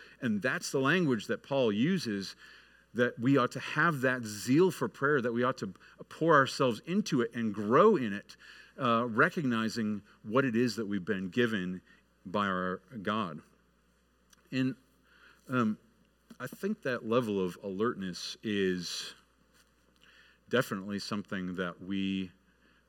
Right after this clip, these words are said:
miss in the church today. Uh, it feels like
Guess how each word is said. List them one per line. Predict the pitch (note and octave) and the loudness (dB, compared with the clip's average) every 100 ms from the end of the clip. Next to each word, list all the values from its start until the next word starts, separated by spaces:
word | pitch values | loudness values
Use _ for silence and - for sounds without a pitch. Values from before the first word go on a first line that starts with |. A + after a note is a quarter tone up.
| - | -10
miss | F#2 F#2+ E2 - - - _ _ _ _ _ | -6 -6 -8 -12 -12 -16 _ _ _ _ _
in | G#2+ F#2+ F2+ F2+ F2 | -10 -8 -6 -6 -8
the | F2 | -8
church | - F#2 - | -6 -6 -8
today. | - E2 D#2+ E2 - _ - | -12 -10 -8 -10 -16 _ -14
Uh, | F#2+ F#2+ _ _ _ _ _ - - - | -12 -12 _ _ _ _ _ -20 -20 -20
it | G2 - G#2+ | -20 -20 -2
feels | C#3+ C#3 A2+ - | 4 4 4 -4
like | A2+ G#2 - | 0 0 -2